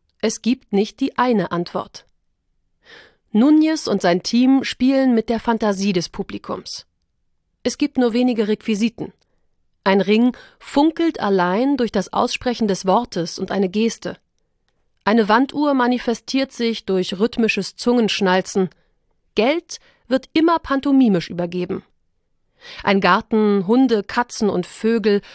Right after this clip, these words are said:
werden gestisch und pantomimisch dargestellt. In der Audiodeskription wird das Spiel mit der Imagination nur manchmal offengelegt.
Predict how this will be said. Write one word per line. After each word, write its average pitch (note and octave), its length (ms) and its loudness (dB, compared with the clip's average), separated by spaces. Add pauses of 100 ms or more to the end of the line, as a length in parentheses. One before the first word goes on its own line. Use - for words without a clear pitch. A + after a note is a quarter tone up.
(140)
werden A3+ 420 2
gestisch C4+ 540 -4
und G#3+ 140 -2
pantomimisch G3+ 600 0
dargestellt. - 760 -8 (1040)
In C4+ 100 4
der C4 160 2
Audiodeskription A#3 1120 0
wird A3 180 -4
das G#3 180 -4
Spiel A#3+ 340 -2
mit A3+ 160 0
der G#3+ 100 -4
Imagination A3 960 0
nur A#3+ 200 2
manchmal A3 560 0
offengelegt. F3 800 -6